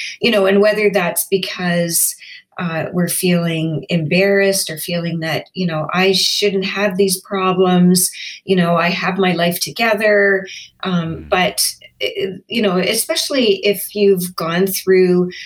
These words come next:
Speaker 1: hurtful experience in, in the past, or if you've had trauma,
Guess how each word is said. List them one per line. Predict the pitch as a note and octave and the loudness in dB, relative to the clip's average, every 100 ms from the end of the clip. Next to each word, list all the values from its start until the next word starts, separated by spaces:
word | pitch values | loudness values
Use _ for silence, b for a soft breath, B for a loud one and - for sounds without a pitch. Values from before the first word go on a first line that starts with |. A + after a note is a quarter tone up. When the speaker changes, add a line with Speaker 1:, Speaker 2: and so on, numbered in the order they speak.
| B | B
Speaker 1:
hurtful | - G3 F#3+ F#3+ | -2 0 2 0
experience | F#3+ - G3 F#3+ F#3+ F#3 | 0 2 2 4 2 -2
in, | F3+ F3+ - - | -2 -4 -8 -4
in | G3 F#3 | -2 0
the | F3+ | -2
past, | - F#3 F3+ F3+ - | -4 -2 0 0 -2
or | E3+ D3+ | -6 -6
if | F#3 - | -6 -2
you've | F3+ F3 - - | 0 0 -4 -6
had | - F#3+ F#3 | -4 -2 0
trauma, | - G3 F#3 F#3+ F#3 F3 F3+ | -2 -2 -2 2 4 4 0